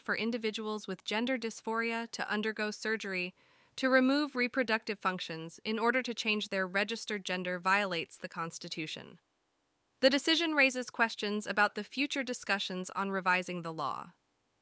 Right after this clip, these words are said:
In environmental news, the Tokyo Metropolitan Government has added additional survey points and will conduct groundwater investigations to examine the detailed situation of areas exceeding the interim target values for chemicals,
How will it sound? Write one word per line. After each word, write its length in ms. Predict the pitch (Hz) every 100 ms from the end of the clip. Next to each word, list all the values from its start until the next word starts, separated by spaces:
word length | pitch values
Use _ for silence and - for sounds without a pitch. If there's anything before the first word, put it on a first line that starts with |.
| -
In 120 | 254
environmental 600 | 269 269 302 294 262 247
news, 360 | 240 247 247 -
the 120 | 196
Tokyo 580 | - 247 254 240 226 220
Metropolitan 800 | 208 214 220 - 190 185 190
Government 480 | 180 175 175 160 165
has 180 | 185 180
added 280 | 180 175 180
additional 420 | 175 220 247 233
survey 400 | - 226 214 170
points 460 | - 165 160 - -
and 140 | 208
will 80 | 208
conduct 480 | - 214 214 - -
groundwater 560 | 202 220 233 214 214
investigations 840 | 214 190 185 - 175 165 - 170 170
to 120 | -
examine 520 | 196 180 196 220 233
the 100 | 220
detailed 520 | 170 202 214 220 202 196
situation 640 | 196 - 180 165 - 180
of 120 | 170
areas 420 | - 175 175 175
exceeding 600 | 185 - - 247 240 220
the 80 | 196
interim 380 | - 185 185 170
target 380 | - 175 175 175
values 400 | 165 170 170 170
for 140 | -
chemicals, 640 | 180 190 170 - 160 165